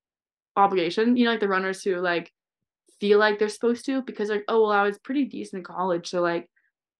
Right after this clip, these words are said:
the natural path is to go pro now if I can." Um, but no, yeah, I wasn't totally sure what I wanted to do, but I didn't know what else I wanted to do, so I was like,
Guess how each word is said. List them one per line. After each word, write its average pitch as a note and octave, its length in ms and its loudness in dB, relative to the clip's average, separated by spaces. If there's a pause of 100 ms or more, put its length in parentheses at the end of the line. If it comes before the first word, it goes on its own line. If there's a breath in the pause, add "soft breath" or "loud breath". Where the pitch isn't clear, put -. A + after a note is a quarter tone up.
(220)
the G3 80 4
natural G3+ 360 2
path F#3 320 -6
is F3 140 -6
to - 100 -6
go E3 120 -2
pro F#3 260 -2
now E3+ 300 -2
if F3+ 140 -8
I F3 80 -6
can." F#3 580 -6 (600)
Um, F#3 640 -2 (480)
but G3 80 0
no, G3 100 4
yeah, F#3+ 180 4
I F3+ 40 4
wasn't A3 200 2
totally B3+ 160 2
sure A3+ 180 0
what G#3 100 -6
I G3+ 80 0
wanted F#3 340 -4
to A3 60 -10
do, A3 320 0
but F3+ 260 0
I F#3 60 -2
didn't F#3+ 120 -2
know G3 80 -4
what - 160 -8
else F3+ 220 -8
I G3 80 0
wanted G#3 260 -2
to A#3 60 -4
do, A#3 200 2
so A3+ 100 -14
I - 20 -12
was F3 80 -10
like, E3+ 200 -6